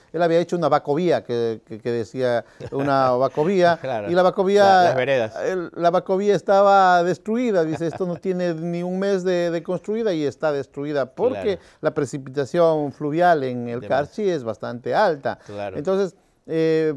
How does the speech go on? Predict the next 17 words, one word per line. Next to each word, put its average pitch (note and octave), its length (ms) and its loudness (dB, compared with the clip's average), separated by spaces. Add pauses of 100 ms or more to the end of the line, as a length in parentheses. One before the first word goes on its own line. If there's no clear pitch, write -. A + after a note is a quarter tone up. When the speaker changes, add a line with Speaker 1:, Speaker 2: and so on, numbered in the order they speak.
(100)
Speaker 1:
pensar B3 400 2
en, G3+ 120 -2
en F3+ 200 -6
este F#3 340 -4
tipo F#3 300 -8
de E3+ 100 -4
cosas F3 480 -2
no-, C#3+ 380 -4
nos D3 320 -4
hace E3 240 -2
ver E3 240 0
que F#3 420 -4
los D#3 320 -2
ganaderos, C#3+ 840 -2
eh, A#2 240 -6
los D#3+ 140 -6
empresarios D3 680 -4